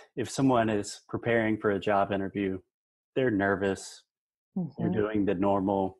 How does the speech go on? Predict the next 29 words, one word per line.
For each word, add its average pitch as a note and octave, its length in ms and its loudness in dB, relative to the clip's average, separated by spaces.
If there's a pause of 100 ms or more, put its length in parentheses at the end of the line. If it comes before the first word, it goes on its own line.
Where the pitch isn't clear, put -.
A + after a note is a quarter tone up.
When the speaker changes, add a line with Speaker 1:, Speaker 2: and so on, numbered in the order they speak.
(140)
Speaker 1:
going A#2+ 280 2
through A2+ 180 -2
the G2+ 100 0
normal F#2+ 300 2
motions F2+ 600 -2
of F2+ 160 -10
practicing F#2+ 760 -2 (560)
the A#2 100 -2
typical G#2+ 440 -4
questions. G#2+ 800 -4 (380)
Speaker 2:
Yeah. D#3+ 380 0 (420)
Speaker 1:
What B2+ 320 0
is A#2 240 0
a G#2 120 0
piece G2+ 300 -2
of F#2 100 -2
advice F2+ 560 -2
that G2 180 -4
you G2+ 120 0
would F2+ 160 -2
give F#2 260 -4
them F2 300 -2
that F2+ 180 -4 (960)
they G2 220 0
are E2+ 100 0
probably F2+ 440 -2
not E2 300 -2
going E2 300 -6
to F#2 240 -10